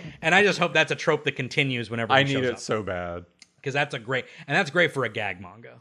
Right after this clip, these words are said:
Speaker 2: Like, just, like,
Speaker 1: absolutely.
Speaker 2: just, it's spy versus spy nonsense, and I love
Speaker 1: Right.
Speaker 2: it. The other spy is from his,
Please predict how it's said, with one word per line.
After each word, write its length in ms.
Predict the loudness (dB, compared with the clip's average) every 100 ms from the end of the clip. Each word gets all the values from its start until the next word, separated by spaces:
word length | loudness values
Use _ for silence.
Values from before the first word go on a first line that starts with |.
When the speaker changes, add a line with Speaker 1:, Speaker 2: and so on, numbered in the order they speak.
| -2
Speaker 2:
Like, 160 | -2
just, 140 | -2 -4
like, 200 | -4 -4
Speaker 1:
absolutely. 40 | -6
Speaker 2:
just, 180 | -8 _ -20 -12
it's 180 | -10 -8
spy 320 | -2 2 2
versus 320 | 0 -2 -4
spy 300 | -4 -2 0
nonsense, 640 | -2 -6 -10 -10 -10 -10
and 80 | -12
I 80 | -12
love 160 | -10 -8
Speaker 1:
Right. 120 | -8
Speaker 2:
it. 80 | -10 _ -20 -20
The 260 | -6 2 4
other 320 | 4 4 2
spy 680 | 0 -6 -6 -4 -6 -6 -6
is 240 | -6 -8 -8
from 300 | -6 -4 -4
his, 280 | -6 -6